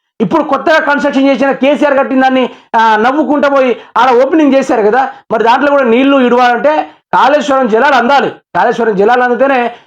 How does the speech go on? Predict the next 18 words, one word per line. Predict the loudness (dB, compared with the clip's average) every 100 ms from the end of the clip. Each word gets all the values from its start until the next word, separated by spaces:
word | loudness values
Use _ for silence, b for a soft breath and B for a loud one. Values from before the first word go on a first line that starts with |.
| -4
నీ | 0
యొక్క | 0 0
నల్గొండ | -2 0 0
ప్రజలకు | 0 0 -2 -2
అందే | -2 0
ఆస్కారం | 0 -2 -2 0
ఉంది. | -2
దానిపైన | -2 -2 -2 -2 0
ఏ | 0
రోజున | 0 0
మాట్లాడినావా? | 0 -2 -2 -2 -4 -6 _ _ -4
దాని | -2 2
గురించి | 0 2
ఏ |
రోజున | 0 0
మాట్లాడినావా? | 0 0 0 0 0
ఈరోజు | 0 0
ప్రజలు | 0 0 2 0